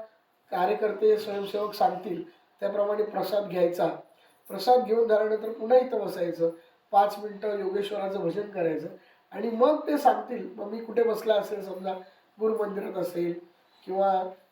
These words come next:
अ, मारुती रायाजवळ असेल किंवा मंदिरात असेल, कुठेही असेल, तिथे एक राम करून एक नमस्कार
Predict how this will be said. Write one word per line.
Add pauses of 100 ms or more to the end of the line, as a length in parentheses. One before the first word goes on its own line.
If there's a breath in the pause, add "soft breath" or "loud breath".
अ,
मारुती
रायाजवळ
असेल
किंवा
मंदिरात
असेल,
कुठेही
असेल,
तिथे
एक
राम
करून
एक
नमस्कार